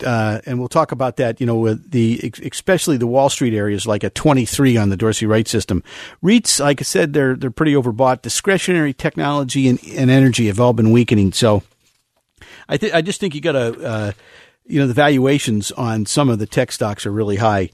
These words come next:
The semiconductor area looks like it's trying to bottom. I've had a lot of questions on that. Uh, we had Mike, Carl,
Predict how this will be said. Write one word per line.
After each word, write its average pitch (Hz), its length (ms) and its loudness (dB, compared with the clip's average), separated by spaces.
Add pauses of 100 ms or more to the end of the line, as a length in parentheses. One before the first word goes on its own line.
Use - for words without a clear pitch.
(320)
The 131 60 -8
semiconductor 170 720 0
area 123 380 -2
looks 156 260 -2
like 170 180 0
it's - 200 -2
trying 170 320 0
to 123 80 0
bottom. 123 500 2
I've 113 140 -2
had 131 100 -2
a 120 60 -2
lot 127 180 2
of 131 60 -4
questions 156 420 -2
on 151 120 -2
that. 151 360 -2
Uh, 107 160 -2
we 107 140 -4
had 101 160 -4
Mike, 127 360 2
Carl, 143 640 2